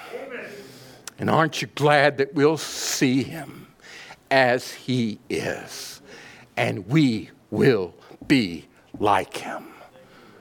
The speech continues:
Aren't you glad? That's the meaning of this great prophet. Hmm.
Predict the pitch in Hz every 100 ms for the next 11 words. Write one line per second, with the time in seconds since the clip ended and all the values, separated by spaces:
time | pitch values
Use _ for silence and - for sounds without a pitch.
0 | - _ _ _ _ _ - 120 - 113
1 | 107 104 120 110 117 - - - _ _
2 | _ - - - - - _ _ _ _
3 | _ 117 117 120 - - - - _ _
4 | _ _ _ _ _ _ _ _ 117 139
5 | 139 139 101 - - - - _ _ _
6 | _ _ _ _ _ _ _ _ - 92
7 | 95 - - 82 - - - - - -
8 | _ _ _ _ _ _ _ _ _ _
9 | _ _ _ _ _ _ _ _ _ _
10 | 113